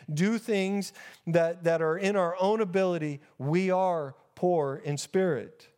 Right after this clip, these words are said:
And what Jesus is saying to his disciples, he's saying, "Listen, when you recognize that you can't do this on your own, you are in a good place." And when you recognize that you're in a good place, there's, there's joy there.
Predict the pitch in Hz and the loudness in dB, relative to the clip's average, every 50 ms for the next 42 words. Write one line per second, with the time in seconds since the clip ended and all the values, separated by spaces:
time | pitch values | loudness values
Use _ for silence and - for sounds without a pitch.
0 | _ _ _ _ _ _ - - 165 190 170 147 214 254 254 226 233 196 - 214 | _ _ _ _ _ _ 0 0 2 2 2 0 0 0 0 -2 -4 -4 -2 -2
1 | 180 - - - 240 254 254 240 233 220 196 - - 214 202 190 196 190 160 175 | -2 -2 0 0 2 2 2 2 0 -2 -4 -4 -2 0 2 2 2 0 -2 -4
2 | 180 160 - 240 262 254 - 190 160 170 180 165 - - 233 214 190 190 208 196 | -4 0 2 2 2 2 0 -2 -2 -2 -4 -4 -2 -2 0 0 0 0 0 0
3 | - 190 165 156 170 170 165 160 190 240 262 247 214 202 202 208 202 247 233 214 | -2 -2 -2 -2 -2 -2 -2 0 0 0 0 0 2 0 0 0 -2 -6 -6 -2
4 | 214 214 214 226 208 180 190 - - 180 180 - - 202 202 208 196 185 180 190 | 0 0 0 0 -2 -4 -6 -8 -6 -6 -6 -2 -2 -2 -2 -2 -2 -2 -2 -2
5 | 185 175 - 190 170 165 156 156 151 147 147 151 160 170 170 - - - - - | -2 -2 0 0 0 0 0 -2 -2 0 0 -2 -2 -4 -6 -10 -20 -20 -20 -20
6 | _ _ - 120 120 127 139 151 165 170 175 185 185 185 185 - 127 123 120 120 | _ _ -12 -8 -4 -2 0 0 0 0 0 0 -2 -6 -6 -4 -2 -2 0 0
7 | 120 120 113 110 117 110 113 - - - 98 98 78 - - - - - - - | -2 -4 -4 -6 -6 -6 -6 -8 -10 -10 -8 -8 -8 -10 -14 -18 -20 -20 -20 -20
8 | _ _ _ _ _ _ _ _ _ _ _ _ _ _ _ _ _ _ _ _ | _ _ _ _ _ _ _ _ _ _ _ _ _ _ _ _ _ _ _ _
9 | _ _ - 110 117 120 120 117 113 135 143 143 165 156 151 147 143 135 139 147 | _ _ -4 -2 0 0 2 4 4 4 4 2 0 0 0 0 0 0 -2 -4
10 | 151 139 127 131 127 120 104 110 123 110 - - - 123 123 113 104 - - - | -4 -4 -4 -2 -2 -4 -4 -4 -6 -6 -6 -6 -6 -6 -4 -6 -8 -12 -12 -12
11 | 98 98 - - - - _ _ _ _ _ _ _ _ _ _ - - 98 - | -12 -12 -14 -16 -20 -20 _ _ _ _ _ _ _ _ _ _ -12 -12 -12 -12
12 | - - 131 135 160 196 220 196 139 110 104 92 73 71 - 117 - | -10 -4 -2 0 0 2 0 0 0 -2 -2 -4 -4 -6 -8 -12 -16